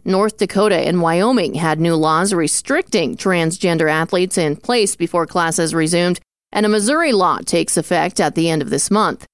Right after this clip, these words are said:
That brings the number of states with restrictions to twenty-three.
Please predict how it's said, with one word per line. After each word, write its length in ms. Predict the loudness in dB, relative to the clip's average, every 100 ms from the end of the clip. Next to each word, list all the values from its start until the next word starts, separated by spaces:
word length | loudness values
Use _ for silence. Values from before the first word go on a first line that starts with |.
| _ _ _ _ -4
That 220 | -2 -2
brings 300 | 0 0 2
the 80 | 2
number 300 | 2 2 0
of 120 | 0
states 400 | -2 0 0 -2
with 280 | -2 -2 0
restrictions 840 | 0 0 0 -2 -2 0 0 0 -2
to 120 | -2
twenty-three. 840 | 0 0 0 0 0 2 2